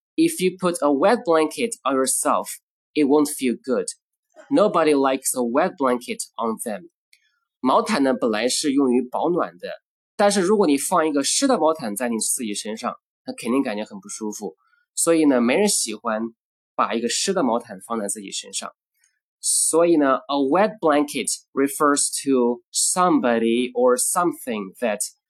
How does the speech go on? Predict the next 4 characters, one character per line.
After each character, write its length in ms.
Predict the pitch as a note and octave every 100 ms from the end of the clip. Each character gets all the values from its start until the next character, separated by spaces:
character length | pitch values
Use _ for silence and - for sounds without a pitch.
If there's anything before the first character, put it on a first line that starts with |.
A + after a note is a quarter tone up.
| _ _
spoils 760 | - - - E3+ F#3 F3+ C#3+ -
other 240 | - C#3 C3+
people's 600 | C3+ C3 B2 A2+ - -
fun。 320 | C3 G2+ D#2